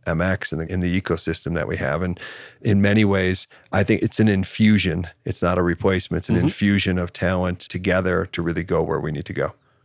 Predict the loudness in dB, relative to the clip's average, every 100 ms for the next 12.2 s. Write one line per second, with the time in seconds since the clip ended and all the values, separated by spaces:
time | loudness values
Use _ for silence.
0 | -2 0 0 -2 _ -6 -4 -4 -6 -8
1 | -16 -18 -20 2 6 6 6 4 4 2
2 | 2 2 0 -2 -2 -4 -4 -2 0 0
3 | 2 0 0 0 0 2 4 4 4 2
4 | 2 0 0 -4 -2 -2 -2 -4 -4 -4
5 | -2 -2 -4 -2 0 2 2 2 0 -4
6 | -8 -20 -20 -20 -20 _ _ 2 6 6
7 | 6 6 4 4 4 6 6 4 0 -4
8 | -2 4 6 6 4 2 0 0 2 2
9 | 0 -8 -2 0 2 -2 0 2 2 2
10 | 0 -2 -4 -2 0 0 0 -4 -4 -6
11 | -4 -6 -4 -6 -4 -6 -4 -4 -4 -4
12 | -4